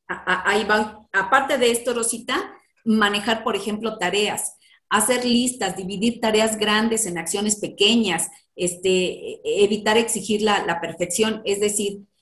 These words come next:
yo como adolescente tengo responsabilidades en mi, en mi aula,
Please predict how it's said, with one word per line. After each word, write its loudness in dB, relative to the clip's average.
yo 4
como 2
adolescente 2
tengo 0
responsabilidades -2
en -2
mi, -4
en -2
mi 0
aula, -2